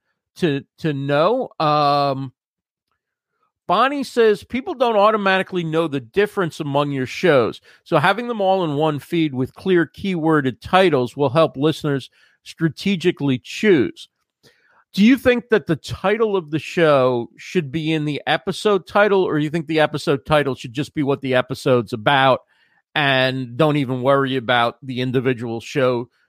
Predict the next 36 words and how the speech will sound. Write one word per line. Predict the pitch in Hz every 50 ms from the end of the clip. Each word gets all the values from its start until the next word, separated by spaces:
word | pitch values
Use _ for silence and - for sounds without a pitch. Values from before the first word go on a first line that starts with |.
| _ _ -
titles | - - 139 135 139 135 127 120 120 117 113 110 98 - - - _ _ _ _ _
when | - 135 135 135 127 123
it | 117 -
comes | - - 139 131 123 117 110 -
to | - - 147 131 120 113 113 107 107 104 _ _ _ _ _ _ _ -
the | 110 143 135
audio | 123 113 120 117 110 107 95 - - - - 107 - _ _ _ _ _ _ _ _
distribution? | - 117 104 - - 139 117 87 101 110 104 98 - - 98 82 69 82
Just | - 143 123 107 - - _ _ _ _ _ _ _ _
whatever | - 139 160 175 185 208 180 190 196
I | 185 170
do, | 160 147 196 180 165 156 147 127 - _ _ -
okay, | 196 175 - 180 - 131 135 123 _ _ -
if | 151 -
I | 156
wanna | 147 151 160 156
make | 151 156 -
a | 139
podcast | - 170 175 175 160 - 165 143 127 - -
out | 135 123 127
of | 139
it, | 147 - - - - - _ _
just | - 202 175 -
make | 180 170 143
a | -
podcast | - - 147 147 147 139 - - 135 123 117 -
out | 147 131 131 127
of | 127 110
that | 117 135 123 123 123
interview | 127 127 135 123 120 104 120 123 123 123
or | 113 117 117
that | 117 123 120 -
segment | - - 147 135 117 110 127 123 120 113 113
or | 113 113 117
whatever, | 117 123 120 120 113 110 120 117 117
and | 113 113 113